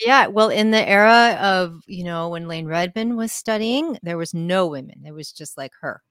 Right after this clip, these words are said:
and, like, a couple other women. And then I'm, I'm about a genera-, a generation and a half after Lane, and, and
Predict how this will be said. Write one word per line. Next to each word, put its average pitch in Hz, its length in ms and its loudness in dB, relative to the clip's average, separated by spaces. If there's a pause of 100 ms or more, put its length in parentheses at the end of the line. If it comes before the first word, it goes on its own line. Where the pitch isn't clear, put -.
and, 151 140 -12
like, 147 160 -16
a 151 60 -16
couple 160 300 -12
other 147 160 -10
women. 147 360 -12 (420)
And 185 160 -4
then 185 160 -2
I'm, 185 240 -2
I'm 175 560 -4
about 165 300 -2
a 160 80 -6
genera-, 170 500 -6 (260)
a 175 60 -12
generation 202 540 -4
and 170 80 -6
a 160 40 -6
half 165 280 -4
after 165 320 -6
Lane, 220 300 -4
and, 180 180 -8
and 165 360 -8